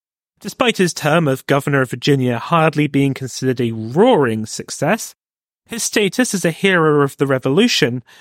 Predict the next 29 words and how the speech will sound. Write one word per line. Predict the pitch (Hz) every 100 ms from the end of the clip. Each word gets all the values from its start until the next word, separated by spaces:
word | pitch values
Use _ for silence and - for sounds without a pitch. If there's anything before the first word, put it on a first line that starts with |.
| - _
made | 175 233
him | - 226 156
much | 107 - - -
in | 127
demand. | 123 135 180 123 104 98 - _ _ _ _ _ -
This | 262 -
time, | 156 110 131 _ _
he | - 254
was | 285
appointed | - 196 170 165 180
to | 196
a |
diplomatic | 175 196 - 214 170 - -
mission | 127 - 117 107 - -
to | 165
Europe, | 156 165 104 - - _ _ _ _ _ _
alongside | 160 165 175 175 170 135 139 -
John | 190 170
Adams | 127 117 113 143 -
and | 165 170
Benjamin | 131 123 131 127
Franklin, | - 185 160 135 110 - _ _ _ _ _ _ -
to | 214
negotiate | 247 220 190 - 180 175 -
treaties | - 226 233 214
of | 220
friendship | - 139 135 - 120
and | 131 123
trade. | - - 98 92 -